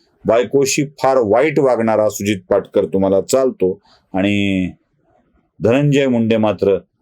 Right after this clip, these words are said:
"बरे झाले देवा" अशा स्थितीमध्ये येतात. ते आपल्या पित्याला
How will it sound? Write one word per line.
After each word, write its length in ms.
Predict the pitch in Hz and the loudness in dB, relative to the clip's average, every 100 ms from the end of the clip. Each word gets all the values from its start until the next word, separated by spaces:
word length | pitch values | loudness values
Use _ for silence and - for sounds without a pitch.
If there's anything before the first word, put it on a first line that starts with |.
| - | -6
"बरे 280 | 92 127 135 | 0 2 2
झाले 300 | 110 113 110 | 2 2 2
देवा" 360 | 101 104 101 95 _ _ | 2 2 0 -2 _ _
अशा 200 | 98 98 | -6 -2
स्थितीमध्ये 560 | 104 95 92 90 85 107 | -2 -2 -2 -2 0 0
येतात. 260 | 107 - 73 _ _ _ _ _ _ _ _ _ _ _ _ _ _ _ 135 | 0 -2 -10 _ _ _ _ _ _ _ _ _ _ _ _ _ _ _ 0
ते 500 | 131 127 123 117 101 - _ _ _ _ _ _ - | 0 0 0 0 -2 -8 _ _ _ _ _ _ -4
आपल्या 340 | 165 202 196 | 0 0 0
पित्याला 760 | 175 151 151 170 175 165 143 | -4 -2 0 2 2 2 2